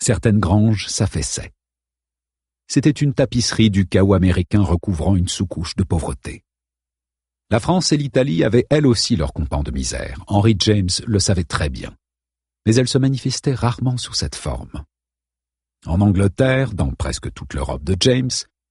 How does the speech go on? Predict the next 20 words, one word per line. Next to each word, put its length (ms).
ce 100
qui 220
était 220
vieux, 420
pauvre 340
et 100
décrépit 840
avait 240
un 100
aspect 280
pittoresque, 840
les 200
gens 360
y 100
compris. 500
De 120
nombreuses 460
années 180
plus 200
tôt, 300